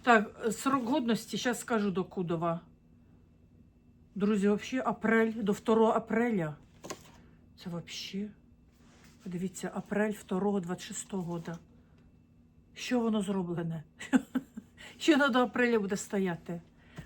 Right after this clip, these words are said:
У мене до апреля воно стояти не буде. Отакі три пакета коштують дванадцять доларів.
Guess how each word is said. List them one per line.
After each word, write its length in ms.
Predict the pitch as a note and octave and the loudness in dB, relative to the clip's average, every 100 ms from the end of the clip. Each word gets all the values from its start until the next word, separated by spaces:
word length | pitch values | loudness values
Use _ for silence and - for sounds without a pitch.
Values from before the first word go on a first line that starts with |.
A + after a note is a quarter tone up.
| - | -2
У 40 | |
мене 200 | A3+ C4+ | 4 4
до 80 | C4 | 6
апреля 360 | C4+ C4+ C4+ B3+ | 4 4 4 4
воно 180 | B3 A#3 | 2 -2
стояти 440 | - B3 A#3 B3 | 0 0 0 0
не 100 | A#3 | -2
буде. 280 | A3 B3 F#3+ - - - | -2 -2 -4 -6 -12 -6
Отакі 280 | A3+ C4 D4+ | -4 -2 -2
три 180 | - C#4 | 0 0
пакета 460 | C#4 C4+ D#4 - - | 0 2 6 6 6
коштують 540 | C4+ - - A#3 G3+ - - - - _ _ - - - _ _ - _ _ - | -2 -4 -4 -4 -4 -10 -14 -18 -20 _ _ -20 -20 -20 _ _ -20 _ _ -6
дванадцять 540 | F#3 B3+ C4 - A3 | 2 6 6 4 -2
доларів. 440 | F#3 E3+ D#3+ D#3 | 0 0 0 -4